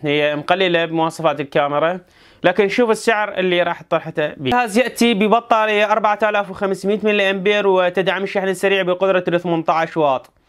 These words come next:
تقدر تقول مواصفات قوية، يعني أربعة آلاف وخمسمية ملي أمبير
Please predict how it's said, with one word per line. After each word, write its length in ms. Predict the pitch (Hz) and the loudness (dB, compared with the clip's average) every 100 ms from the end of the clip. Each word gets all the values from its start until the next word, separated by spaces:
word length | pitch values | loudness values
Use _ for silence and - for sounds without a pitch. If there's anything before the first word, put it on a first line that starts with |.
| - - - _ | -20 -20 -20 _
تقدر 260 | 202 208 226 | 0 2 2
تقول 220 | 180 214 | 2 2
مواصفات 600 | 196 175 180 165 196 190 | 2 0 -2 0 0 -2
قوية، 440 | - 143 143 190 | -2 0 2 2
يعني 220 | 202 135 | 0 -2
أربعة 320 | 127 123 123 117 | -4 -4 -4 -2
آلاف 300 | 139 165 165 | 0 -2 -2
وخمسمية 560 | 151 147 156 147 156 170 | -6 -4 -2 -2 0 0
ملي 220 | 165 160 | 2 0
أمبير 440 | 147 139 170 180 | 0 0 0 0